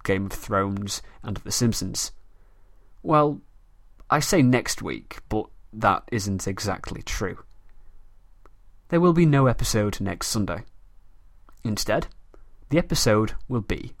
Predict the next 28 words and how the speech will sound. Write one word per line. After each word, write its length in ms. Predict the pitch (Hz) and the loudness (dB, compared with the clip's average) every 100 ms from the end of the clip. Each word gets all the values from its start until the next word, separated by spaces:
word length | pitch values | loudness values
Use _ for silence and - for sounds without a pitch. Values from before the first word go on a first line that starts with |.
| - - | -14 -6
on 140 | 87 | -6
Thursday, 600 | - 185 196 - - - - - - - - - - - - - | 0 6 6 6 0 -6 -14 -18 -20 -20 -18 -18 -18 -18 -18 -8
the 80 | - | -2
second 340 | - 104 131 | 0 4 6
of 100 | 117 | 6
May, 260 | 98 90 - - - - - - - - - - | 2 -2 -10 -16 -18 -16 -18 -20 -20 -20 -20 -4
our 180 | 104 92 | 0 0
third 340 | - 120 127 | 2 4 4
year 300 | 113 104 101 - - | 4 2 2 -4 -8
anniversary. 640 | 104 95 98 95 - - - - - - - - - - - - - - - - - - | -4 -2 -2 -2 -4 -8 -12 -18 -18 -20 -20 -20 -20 -20 -20 -20 -20 -20 -20 -20 -20 -4
There 120 | 139 135 | 2 4
will 100 | 131 | 4
be 220 | 127 135 | 4 2
a 100 | 131 | 0
very 360 | 110 123 139 | 2 4 4
special 500 | 139 - 95 - - | 2 0 -2 -2 -2
episode, 500 | 104 - - - - - - - - - - | -2 0 -4 -4 -6 -8 -10 -14 -20 -20 -18
something 380 | - - 98 107 | -6 -2 -2 -2
that 180 | 98 - | -2 2
I 240 | 92 95 - | 2 2 -2
have 180 | - - | -8 -4
been 80 | 107 | -2
asked 380 | 127 - - | -2 -4 -8
for 280 | - 98 - - - - - - | -8 -8 -8 -12 -20 -20 -20 -14
and 160 | - 113 | -2 0
will 140 | 120 | 0
finally 540 | 117 - 120 120 117 104 | 0 6 6 8 4 2
do. 280 | 92 - | -2 -6